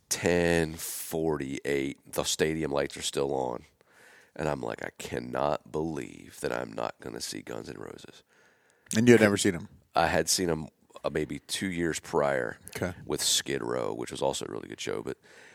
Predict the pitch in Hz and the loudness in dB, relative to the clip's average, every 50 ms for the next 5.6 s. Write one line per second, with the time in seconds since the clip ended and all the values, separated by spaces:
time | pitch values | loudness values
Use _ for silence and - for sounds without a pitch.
0 | - - - _ _ _ _ _ _ _ _ _ _ _ - 90 92 90 80 85 | -20 -20 -20 _ _ _ _ _ _ _ _ _ _ _ 0 0 2 2 2 2
1 | 78 - - _ _ _ _ _ _ _ _ - - _ _ _ _ _ _ - | 0 0 -2 _ _ _ _ _ _ _ _ -20 -20 _ _ _ _ _ _ -4
2 | - 117 120 135 139 135 123 104 95 95 92 95 92 85 76 67 64 69 - - | 0 2 4 4 4 2 -2 0 2 2 4 4 2 2 0 -2 -4 -6 -10 -18
3 | _ _ _ _ _ _ _ - - - - 90 82 76 76 80 90 98 98 - | _ _ _ _ _ _ _ -20 -16 -2 2 2 2 2 4 4 6 6 6 4
4 | - - - 95 78 73 73 76 87 82 62 57 57 - - - - - _ _ | -2 0 2 4 4 6 6 8 8 8 6 4 2 -2 -8 -14 -16 -18 _ _
5 | _ _ _ _ _ _ - 98 90 82 80 | _ _ _ _ _ _ 0 0 0 0 -4